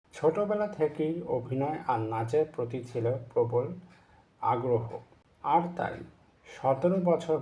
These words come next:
বয়সেই শুরু হয় তার অভিনয় যাত্রা। আদিনি ফেরিহা কৈদুমে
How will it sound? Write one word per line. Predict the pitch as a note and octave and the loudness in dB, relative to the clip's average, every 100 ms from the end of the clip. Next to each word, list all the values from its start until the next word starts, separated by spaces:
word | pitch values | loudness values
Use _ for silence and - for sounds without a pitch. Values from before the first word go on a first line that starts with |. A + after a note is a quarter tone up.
| C3 | 2
বয়সেই | B2+ C3 A#2 D3+ E3+ | 2 2 -2 -2 -2
শুরু | E3+ - B2+ B2+ | -4 -6 -4 -2
হয় | A2 A2+ B2+ - | 0 -2 -2 -6
তার | - G2+ G#2+ - - | -4 -2 -4 -8 -4
অভিনয় | A#2+ A#2+ C3+ | 0 0 0
যাত্রা। | C3 A2 - - - - _ _ _ _ _ _ _ _ | -2 -2 -4 -10 -12 -14 _ _ _ _ _ _ _ _
আদিনি | - D3 F3 G3+ G3 | -2 2 2 2 0
ফেরিহা | - D3 B2+ D#3+ | 0 2 4 2
কৈদুমে | E3 - C3 B2+ B2 - | 2 2 2 2 -2 -4